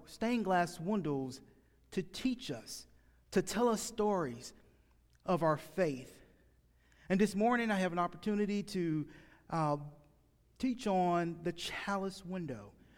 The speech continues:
which was given by Mister and Missus Lee Myers, who were faithful members in the nineteen thirties.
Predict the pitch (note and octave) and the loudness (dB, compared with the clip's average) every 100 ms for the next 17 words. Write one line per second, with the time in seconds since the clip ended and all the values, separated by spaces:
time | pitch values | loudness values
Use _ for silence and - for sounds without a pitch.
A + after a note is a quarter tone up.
0 | - - G3+ F3+ D#3+ A3+ G#3+ F3+ E3 D#3 | -6 4 4 4 2 4 4 6 6 6
1 | D#3+ G3+ - F#3 F3+ E3+ D3+ C#3+ C#3+ - | 4 -2 -2 -2 2 2 2 0 -4 -12
2 | - F#3 G#3 F#3 D3+ F3 G3+ F#3 E3 D#3+ | -6 2 4 2 -6 -2 -2 -2 -4 -2
3 | E3 D3+ C#3 C3+ - - _ _ _ _ | -2 -2 -4 -6 -10 -20 _ _ _ _
4 | - A3 G3+ F#3 E3+ - A3+ A3+ G3+ F#3+ | -2 2 4 4 2 0 -4 -2 -2 0
5 | F#3+ D#3+ C#3+ D#3 D3+ D#3+ D#3+ D#3 D#3+ D3 | 0 -2 -2 -2 -2 0 0 -2 -4 -4
6 | C#3+ F3+ F3 C3+ G#2+ - | -4 -4 -2 -6 -12 -18